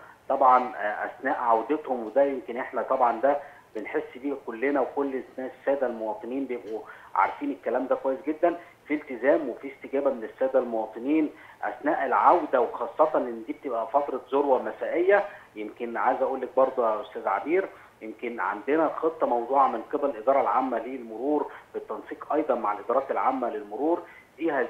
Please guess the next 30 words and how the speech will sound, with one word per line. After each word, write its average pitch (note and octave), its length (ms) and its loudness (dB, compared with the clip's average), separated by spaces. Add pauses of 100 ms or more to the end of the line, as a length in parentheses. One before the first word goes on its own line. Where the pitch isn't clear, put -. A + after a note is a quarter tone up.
الخطة D#3 520 0
هو B2+ 220 4
استيعاب B2 500 2
أكبر D3 320 -2
قدر D3+ 360 0
حركة C3 440 0
من D3+ 260 0 (120)
السيارات A#2+ 600 4 (680)
ما A#2+ 120 2
قبل C#3+ 460 4
بدء - 320 0
الحظر، C3+ 520 4
وتحديدًا C#3+ 800 2
ما A2+ 140 -2
قبل C#3+ 260 0 (120)
الساعة C3+ 280 2
السابعة C3 460 4 (280)
مساءً، D3 360 -2
حتى C#3 580 2
يتم D#3 400 0
عودة C#3 460 2 (380)
السادة D3+ 380 0
المواطنين B2+ 640 -2
لمنازلهم B2+ 680 -2 (340)
آمنين B2 440 -2
إن B2 100 -6
شاء B2 240 -2
الله. D#3 260 4
يمكن C#3+ 260 -4
عايز C3 160 -2